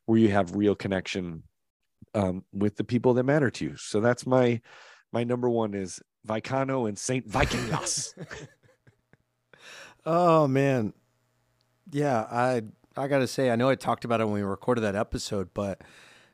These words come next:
Speaker 2: just sitting here and having, like, a front row seat for you and your son, like, creating this incredible memory together, man, was just, uh,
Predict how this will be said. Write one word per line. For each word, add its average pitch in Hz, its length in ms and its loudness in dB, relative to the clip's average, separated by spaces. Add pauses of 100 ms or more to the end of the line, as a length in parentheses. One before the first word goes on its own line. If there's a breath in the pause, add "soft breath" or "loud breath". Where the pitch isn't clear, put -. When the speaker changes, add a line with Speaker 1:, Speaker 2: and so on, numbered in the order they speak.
(100)
Speaker 2:
just - 280 -2
sitting 147 520 4
here 104 640 0
and 110 160 -4
having, 113 360 2
like, 98 160 -4
a 104 60 -4
front 127 320 -2
row 104 220 0
seat 123 460 -6 (640)
for 131 220 0
you 117 320 2
and 113 120 2
your 87 120 -8
son, 127 520 0
like, 92 240 -14
creating 104 680 -2
this - 420 -8 (1500 soft breath)
incredible 131 560 2
memory 117 360 2
together, 82 420 -8
man, 101 320 -2
was 101 180 -2
just, - 460 -2
uh, 90 320 -4